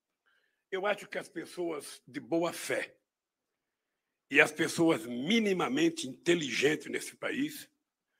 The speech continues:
sabem que a melhor carta que eu posso assinar ao povo brasileiro é eles lerem o que aconteceu na economia brasileira quando eu fui presidente da República.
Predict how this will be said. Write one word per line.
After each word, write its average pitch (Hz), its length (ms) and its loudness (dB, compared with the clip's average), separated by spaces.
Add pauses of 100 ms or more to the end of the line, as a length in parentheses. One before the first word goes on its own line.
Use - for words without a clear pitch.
(280)
sabem 185 560 6 (720)
que 175 100 -8
a 170 40 -2
melhor 180 360 0 (100)
carta 190 420 0
que - 120 -14
eu - 60 -4
posso 143 360 -8
assinar 135 720 -2 (520)
ao 143 200 0
povo 147 220 4
brasileiro 139 560 2 (420)
é 156 140 6
eles 180 320 8
lerem 160 640 12 (460)
o 151 100 -4
que - 140 0
aconteceu 160 680 2
na 143 160 2
economia 131 480 -4
brasileira 123 640 -4
quando 135 240 -8
eu 135 80 -6
fui 139 260 -8
presidente 110 560 -12
da - 100 -14
República. - 600 -20